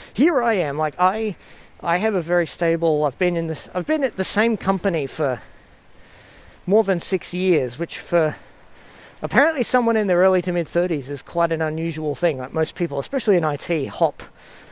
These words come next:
hop around, uh, new jobs like they're going out of fashion. And maybe I could be making a lot more money if I did that, but that's just not my style. I like to, I've made myself a nice little rut where I am at the moment.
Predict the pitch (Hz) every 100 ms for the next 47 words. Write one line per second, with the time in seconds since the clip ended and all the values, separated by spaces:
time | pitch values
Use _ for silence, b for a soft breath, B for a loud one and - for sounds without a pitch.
0 | B B 208 185 175 170 165 156 151 -
1 | 151 143 123 160 160 139 156 151 139 156
2 | 139 151 139 143 147 147 143 147 147 -
3 | 107 - - _ _ _ B B B B
4 | B B B 262 392 339 254 - 208 190
5 | 190 185 185 170 202 165 165 160 143 151
6 | 143 143 143 143 - 180 240 - - 247
7 | - 254 285 262 - 269 330 160 135 156
8 | 170 - 185 175 165 160 190 208 185 -
9 | 165 - 165 160 - 160 139 139 165 -
10 | 147 127 123 131 131 - - 175 131 139
11 | 220 -